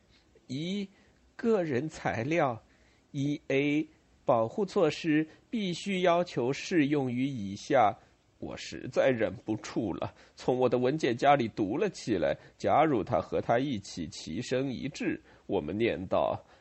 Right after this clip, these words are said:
：“呃，两项准则，了解的必要以及了解的权利。一A第一小节，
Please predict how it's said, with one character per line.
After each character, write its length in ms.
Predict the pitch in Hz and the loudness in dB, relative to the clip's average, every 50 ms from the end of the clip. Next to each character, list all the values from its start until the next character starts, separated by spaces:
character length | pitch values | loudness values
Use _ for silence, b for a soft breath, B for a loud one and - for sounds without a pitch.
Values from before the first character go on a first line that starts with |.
| b - | b -6
：“呃， 240 | - 139 - 107 107 | -6 -4 -4 -4 -4
两 360 | 135 147 120 98 - - 95 | -2 -2 -2 -2 -4 -6 -10
项 360 | - - 180 165 151 117 117 | -4 0 0 2 2 0 0
准 280 | - 127 101 85 87 92 | 0 0 0 0 -2 -6
则， 380 | - - 95 95 104 113 113 110 B B B B B | -6 -2 0 2 4 4 4 4 B B B B B
了 320 | - 110 107 98 113 139 139 | 0 2 2 4 4 2 2
解 180 | - 107 85 | 0 -2 -2
的 140 | 76 101 104 | -2 -4 -4
必 300 | - - 139 110 104 110 | -4 -4 -6 -4 -2 0
要 280 | 123 131 113 101 101 - | 4 6 6 6 6 4
以 180 | - 110 104 | 2 -2 -4
及 220 | 95 - 110 107 113 | -4 -4 -4 -2 -2
了 340 | 113 101 90 87 85 95 135 | -2 -2 -2 -2 -2 -2 -2
解 160 | - 127 104 | -2 -2 -2
的 120 | - 98 | -2 -4
权 400 | 101 - - - 85 87 101 135 | -6 -6 -6 -4 -4 -4 -2 -2
利。 320 | 156 151 127 107 85 85 b b b b b | -2 0 0 -2 -4 -6 b b b b b
一 420 | - - 110 113 113 117 120 - - - | -8 -6 -2 0 0 0 0 -2 -2 -4
A 280 | 123 120 117 120 123 | -2 -2 0 -2 -2
第 220 | 120 - 131 107 101 | -4 -6 -6 -6 -6
一 180 | 123 147 165 | -4 -4 -4
小 300 | 160 - - 95 67 73 | -2 0 2 2 2 2
节， 400 | - - 87 76 80 110 107 - | -2 -4 -4 -2 -2 -2 -2 -2